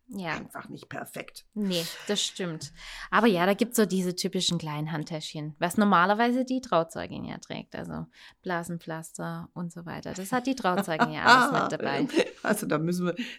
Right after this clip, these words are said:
Speaker 2: die Pro-, Trauzeugin sozusagen vorher noch
Speaker 1: Die wird immer
Speaker 2: briefen.
Speaker 1: gebrieft, also die weiß auch, wie der Schleier raus und rein geht, wenn's einen gibt. Also
Speaker 2: Mhm.
Speaker 1: das sind immer die Trauzeuginnen, die da eigentlich eine
Speaker 2: Die,
Speaker 1: wichtige Aufgabe
Speaker 2: die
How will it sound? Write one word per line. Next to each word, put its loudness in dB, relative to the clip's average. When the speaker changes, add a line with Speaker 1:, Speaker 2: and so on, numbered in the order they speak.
Speaker 2:
die -2
Pro-, -12
Trauzeugin 2
sozusagen -2
vorher 0
noch 0
Speaker 1:
Die 6
wird 8
immer 8
Speaker 2:
briefen. 2
Speaker 1:
gebrieft, 4
also 4
die 0
weiß 4
auch, 4
wie -2
der 0
Schleier 6
raus 6
und 2
rein 2
geht, -2
wenn's -4
einen -2
gibt. 0
Also 4
Speaker 2:
Mhm. 4
Speaker 1:
das -2
sind -2
immer -2
die -4
Trauzeuginnen, 0
die -2
da 4
eigentlich 0
eine 2
Speaker 2:
Die, 0
Speaker 1:
wichtige 2
Aufgabe 2
Speaker 2:
die 2